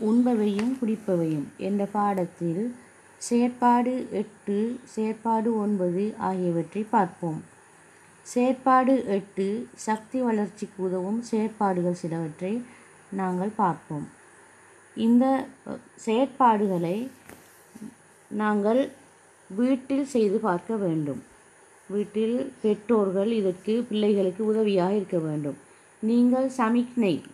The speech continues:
அதாவது கை தட்டும் போது, கை தட்டும் போது பிள்ளைகளை நின்ற இடத்தில் ஓட வைக்க வேண்டும். நின்ற இடத்தில் இருந்தவாறே அதே இடத்தில் ஓடுதல்.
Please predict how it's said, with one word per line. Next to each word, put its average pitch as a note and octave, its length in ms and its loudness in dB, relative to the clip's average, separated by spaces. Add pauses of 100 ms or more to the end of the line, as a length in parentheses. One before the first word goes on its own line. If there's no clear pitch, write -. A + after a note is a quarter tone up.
(120)
அதாவது A3 680 0 (440)
கை A#3+ 280 0
தட்டும் G3+ 420 0
போது, D#3 440 0 (800)
கை A#3 220 2
தட்டும் G#3 420 0
போது F3+ 460 0
பிள்ளைகளை G#3+ 680 0 (1040)
நின்ற C4+ 480 4
இடத்தில் A#3 640 0 (520)
ஓட G#3+ 400 0 (140)
வைக்க F#3 280 -2
வேண்டும். D3 400 -2 (880)
நின்ற G#3+ 300 0
இடத்தில் A#3+ 680 0 (220)
இருந்தவாறே G3+ 840 2
அதே A3+ 420 4
இடத்தில் A3+ 460 0
ஓடுதல். D#3+ 480 2